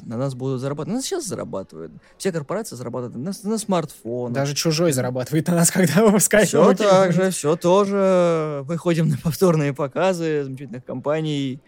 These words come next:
Speaker 1: которые всё ещё повторно выпускают свои фильмы, чтобы заработать на нас
Speaker 2: Н-,
Speaker 1: немножко
Speaker 2: но,
Speaker 1: денег.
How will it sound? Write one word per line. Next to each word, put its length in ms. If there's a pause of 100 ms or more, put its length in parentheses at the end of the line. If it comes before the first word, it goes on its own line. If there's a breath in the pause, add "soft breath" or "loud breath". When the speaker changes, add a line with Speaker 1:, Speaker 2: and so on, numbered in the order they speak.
(300 soft breath)
Speaker 1:
которые 380
всё 120
ещё 240
повторно 720
выпускают 600
свои 180
фильмы, 280
чтобы 180
заработать 480
на 80
нас 240
Speaker 2:
Н-, 200
Speaker 1:
немножко 440
Speaker 2:
но, 80
Speaker 1:
денег. 280